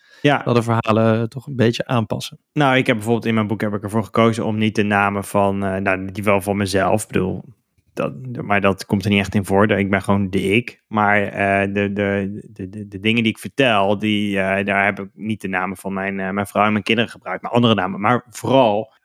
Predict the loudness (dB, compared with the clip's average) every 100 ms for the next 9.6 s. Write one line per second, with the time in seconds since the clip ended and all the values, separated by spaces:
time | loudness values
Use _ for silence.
0 | 0 0 2 0 0 0 0 -2 -4 -4
1 | -6 -6 -4 -4 -6 -8 -8 -6 -2 2
2 | 2 2 -2 -2 -6 -14 -20 -8 -4 0
3 | 0 0 0 0 0 2 2 2 0 -2
4 | -6 -12 _ _ _ _ -4 -2 0 -2
5 | 0 2 2 2 2 0 -4 _ -2 -2
6 | -4 _ 2 4 4 4 2 4 4 2
7 | 0 0 -2 -6 -8 -12 _ _ -8 -6
8 | -2 2 4 2 0 -4 -4 -2 -2 -2
9 | 2 2 2 -2 -6 -6